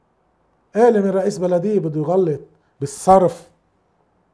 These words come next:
وبالإنماء ويكذب على الناس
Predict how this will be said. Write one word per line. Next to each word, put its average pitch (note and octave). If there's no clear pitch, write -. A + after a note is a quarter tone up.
وبالإنماء E3
ويكذب E3+
على E3
الناس E3+